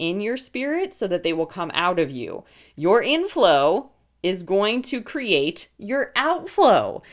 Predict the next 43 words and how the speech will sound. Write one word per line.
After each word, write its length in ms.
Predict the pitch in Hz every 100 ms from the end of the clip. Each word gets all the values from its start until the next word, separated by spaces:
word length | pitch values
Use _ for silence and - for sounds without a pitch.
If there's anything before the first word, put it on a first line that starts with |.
| -
So 100 | -
if 80 | 269
you 80 | 247
don't 220 | 277 277
have 160 | 302 294
the 100 | 269
right 340 | 214 208 190 202
inflow, 580 | 254 330 - 170 147
then 220 | 180 208 202
what 180 | 277
you 180 | 247 262
sow 500 | 254 - 277 190 180
is 120 | 180
not 240 | 202 202 -
going 240 | 220 202
to 200 | - 196
help 380 | 160 202 233 -
you, 460 | 170 147 131 170 190 -
and 140 | - 196
you're 100 | 202
gonna 180 | 240 226
get 140 | 220
a 80 | 233
harvest 640 | 220 285 320 269 247 -
of 120 | 175
whatever 340 | 151 147 156 165
you 160 | 170
sow. 360 | - 160 127 113
The 100 | 139
harvest 420 | 156 170 202 -
is 120 | 202
coming. 600 | - 277 226 151 135 170 _ -
It's 140 | 151
really 260 | 175 190 190
important 400 | 180 - 190 123
that 80 | 151
you 80 | 131
pay 220 | 156 143
attention 520 | 143 147 - 131 151 - - -
to 100 | 202
what 200 | 160 131
you're 100 | 147
sowing. 480 | - 160 117 -